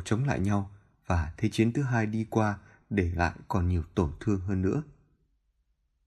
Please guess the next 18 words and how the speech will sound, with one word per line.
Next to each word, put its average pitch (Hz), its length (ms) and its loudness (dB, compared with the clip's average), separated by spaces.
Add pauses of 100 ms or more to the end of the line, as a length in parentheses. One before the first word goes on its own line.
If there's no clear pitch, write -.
(240)
Quay 165 180 6
trở 90 120 6
lại 85 280 6
với 131 100 4
người 120 180 2
trẻ 85 260 4
Công 98 140 2
giáo 95 180 6
hậu 123 180 2
covid 135 360 0
mười 90 160 2
chín, 104 280 2 (360)
chúng 104 180 0
ta 101 300 2
học 92 280 2
được 90 220 0
điều 92 140 6
gì? 80 280 0